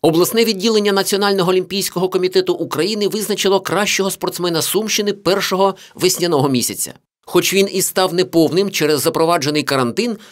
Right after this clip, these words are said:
однак підсумки тих міжнародних змагань, що завершилися, не дають приводу сумніватися у тому, що найвищим досягненням атлетів нашої області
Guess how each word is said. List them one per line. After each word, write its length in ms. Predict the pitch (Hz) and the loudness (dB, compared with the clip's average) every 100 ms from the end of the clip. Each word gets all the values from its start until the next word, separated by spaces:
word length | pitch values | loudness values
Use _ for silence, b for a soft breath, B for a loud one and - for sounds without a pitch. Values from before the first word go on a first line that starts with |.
| B | B
однак 360 | 139 151 180 | -2 0 -4
підсумки 500 | - 196 - 185 185 | -4 -8 -4 -2 0
тих 260 | 185 196 - | 0 -2 -2
міжнародних 560 | 180 165 180 175 165 139 | -2 0 0 0 -2 -2
змагань, 360 | 165 160 185 | -2 0 0
що 200 | 131 143 | 0 0
завершилися, 720 | 127 123 220 - 104 - 104 98 _ _ | 0 2 0 0 -2 0 0 -2 _ _
не 220 | 110 143 202 | -4 -2 2
дають 380 | 202 208 214 | 2 0 -4
приводу 380 | - 196 185 180 | 2 2 4 2
сумніватися 600 | - 170 170 175 147 - | 0 0 0 0 0 -4
у 140 | 131 120 | -4 -2
тому, 400 | 214 226 113 82 _ - | 2 2 2 -4 _ -2
що 200 | - 180 | 2 4
найвищим 460 | 180 240 - 220 | 4 2 0 0
досягненням 560 | 196 190 220 202 196 185 | 2 2 2 2 0 -2
атлетів 380 | 175 190 185 175 | -2 0 0 0
нашої 340 | 185 - 160 | 0 0 -2
області 580 | 156 160 170 - 220 | 0 0 0 0 -2